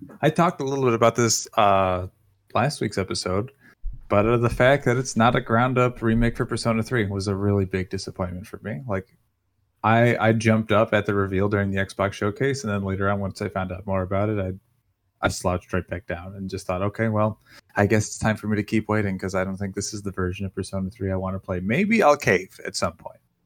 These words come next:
Maybe I'll be like, "Maybe I, I'm not actually going to be, get this remake, and I should just play this game while it's on a modern console available to me." So, time will tell, but right now that was a pre-, pretty big bummer, 'cause I, I was,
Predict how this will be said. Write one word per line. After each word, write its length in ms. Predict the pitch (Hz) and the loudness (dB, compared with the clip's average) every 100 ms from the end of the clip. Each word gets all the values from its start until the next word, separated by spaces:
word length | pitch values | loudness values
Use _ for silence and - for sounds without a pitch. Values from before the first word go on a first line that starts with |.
| _ _ - | _ _ -4
Maybe 140 | 117 | -2
I'll 60 | 123 | 2
be 100 | 123 | 4
like, 220 | 117 110 | 4 4
"Maybe 600 | 113 165 185 190 175 - _ _ _ _ _ _ - | 2 4 4 2 0 -2 _ _ _ _ _ _ 0
I, 300 | 131 147 151 | 4 4 4
I'm 180 | 131 139 | 2 4
not 160 | 127 | 4
actually 480 | 110 107 - 123 107 | 4 2 0 -2 -2
going 500 | 101 98 92 90 90 - _ _ - | 2 2 2 0 -6 -14 _ _ -6
to 80 | 113 | -4
be, 140 | 104 | -4
get 260 | 110 98 - | -2 -2 0
this 180 | 92 - | -4 -4
remake, 480 | 92 - - - - _ | -10 -12 -20 -20 -20 _
and 160 | 110 101 | -2 0
I 100 | 104 | 0
should 200 | 98 107 | 0 -2
just 200 | 98 92 | -2 -4
play 140 | - 92 | -2 -2
this 180 | 92 | -2
game 200 | - 98 | -2 -2
while 160 | 90 90 | 0 -4
it's 120 | 90 | -2
on 120 | 92 | -6
a 80 | 87 | -6
modern 380 | 87 87 87 90 | -6 -6 -6 -8
console 540 | 98 87 - 95 98 | -8 -8 -12 -14 -8
available 480 | 101 90 90 87 92 | -8 -6 -8 -8 -14
to 100 | - | -14
me." 160 | - 95 - _ | -14 -14 -18 _
So, 280 | - - - - _ _ _ - - - - | -8 -8 -10 -18 _ _ _ -20 -20 -16 0
time 220 | 127 131 | 2 4
will 100 | 120 | 4
tell, 180 | 131 131 | 6 4
but 120 | 107 | 4
right 180 | 113 117 | 4 4
now 140 | 117 | 2
that 120 | 110 | 4
was 160 | 110 101 | 2 0
a 40 | |
pre-, 220 | - 104 98 _ | -2 -4 -4 _
pretty 160 | 120 110 | -2 0
big 160 | 98 | 0
bummer, 360 | 90 87 107 117 | -2 -6 -8 -12
'cause 160 | - 95 | -8 -2
I, 180 | 92 92 | -2 -2
I 140 | 98 98 | 0 0
was, 320 | 95 - | 0 -4